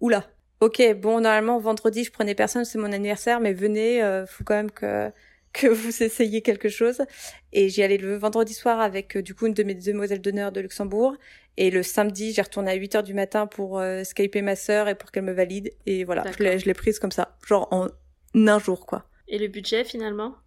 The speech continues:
Speaker 1: Et le budget, c'était un peu plus élevé, mais je pense que ça allait, je crois, il me semble que c'était mille trois.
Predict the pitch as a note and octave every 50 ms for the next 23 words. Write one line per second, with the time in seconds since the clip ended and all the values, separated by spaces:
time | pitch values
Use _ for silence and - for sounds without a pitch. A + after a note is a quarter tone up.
0 | _ _ _ - A3+ A3+ A#3 A#3+ G#3+ G#3 A3+ G#3 G3+ G3+ A3 A#3 B3 B3 - -
1 | - G#3 G#3+ G#3+ - _ - D#4 D4+ D4+ B3 A#3 C4 E4+ G#4 D#4 - - - D#4
2 | - - C4+ - C4 A#3 A#3+ B3+ B3 - - - - - A#3 A#3 A3+ - - C#4+
3 | C#4+ - C#4 B3 - - - - A#3+ A#3 A#3 A3+ A3+ A3+ A3+ A3+ - - - -
4 | - G3 G3 - - _